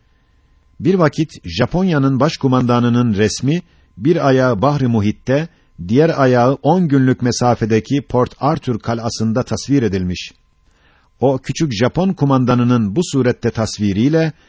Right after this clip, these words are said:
ordusunun şahsı manevisi gösterilmiş.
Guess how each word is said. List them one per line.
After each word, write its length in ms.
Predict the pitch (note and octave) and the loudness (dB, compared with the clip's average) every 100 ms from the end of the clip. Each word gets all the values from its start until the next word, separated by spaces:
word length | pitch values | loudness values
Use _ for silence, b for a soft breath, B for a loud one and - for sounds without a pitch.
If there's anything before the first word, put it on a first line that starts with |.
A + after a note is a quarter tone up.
| b b | b b
ordusunun 600 | F#2+ G#2 A2 A#2+ C3+ F3 | -2 -2 0 -2 -2 -2
şahsı 380 | E3+ C3 A#2 A#2+ | -2 -2 -4 0
manevisi 640 | A2+ A2+ A2 G#2+ G#2+ - D#3 | 0 2 2 2 0 0 0
gösterilmiş. 720 | A2+ - F#2 F2 E2+ E2 - | 0 0 -6 -4 -6 -8 -14